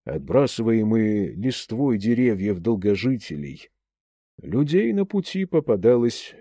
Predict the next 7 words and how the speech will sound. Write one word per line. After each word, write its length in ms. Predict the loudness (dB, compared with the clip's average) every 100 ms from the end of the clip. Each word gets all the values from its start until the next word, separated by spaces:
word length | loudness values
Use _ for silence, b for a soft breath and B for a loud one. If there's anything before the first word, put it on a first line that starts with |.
| -14
все 240 | -2 0
меньше, 680 | 2 0 -2 -4 -2 -2 -2 _ _ _ _
и 180 | -6 -4
чем 300 | 0 0 2
дальше 400 | 4 2 2 2
они 220 | 4 4
уходили, 880 | 2 2 2 2 2 0 0 -2 -4